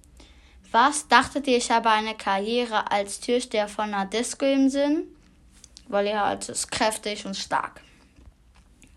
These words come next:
Weiter. Cliff ist sehr breit gebaut und mit eins Meter achtzig der größte in seiner Klasse.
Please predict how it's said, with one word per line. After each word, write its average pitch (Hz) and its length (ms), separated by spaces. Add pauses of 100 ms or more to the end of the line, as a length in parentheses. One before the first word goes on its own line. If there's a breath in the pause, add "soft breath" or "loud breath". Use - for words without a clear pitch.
(100)
Weiter. 190 320 (540 loud breath)
Cliff 339 440
ist 240 240
sehr 262 460
breit 214 600
gebaut 233 920 (600 soft breath)
und 247 240
mit 214 220
eins 269 580
Meter 220 300
achtzig 240 640
der 240 160
größte 226 460
in 202 120
seiner 180 260
Klasse. - 460